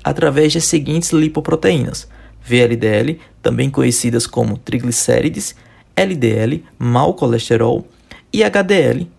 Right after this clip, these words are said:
bom colesterol. As células, então, armazenam e utilizam essas gorduras como combustível. Quando em excesso, o L D L pode acabar se fixando nas paredes das artérias, entupindo-as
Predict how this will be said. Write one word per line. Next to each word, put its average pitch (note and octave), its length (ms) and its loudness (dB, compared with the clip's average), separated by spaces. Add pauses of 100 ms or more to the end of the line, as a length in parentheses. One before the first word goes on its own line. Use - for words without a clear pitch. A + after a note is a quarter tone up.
bom B2 300 2
colesterol. D3 600 0 (580)
As F3+ 160 2
células, D3+ 520 2
então, B2 460 0 (220)
armazenam D3+ 840 0 (180)
e G3+ 120 -2
utilizam D#3 480 0
essas C#3+ 220 -2
gorduras C#3+ 400 -2
como D#3+ 260 -2
combustível. F3 760 -2 (520)
Quando A#3+ 320 4
em E3 140 4
excesso, B2 600 0 (220)
o D3+ 120 4
L G#3+ 220 4
D F3+ 120 2
L A#2+ 380 0 (200)
pode C#3+ 220 2
acabar B2 460 0
se - 160 -6
fixando B2 580 -4
nas - 180 -2
paredes A#2+ 400 -2
das A#2 160 0
artérias, A#2+ 580 0 (220)
entupindo-as G#3 840 0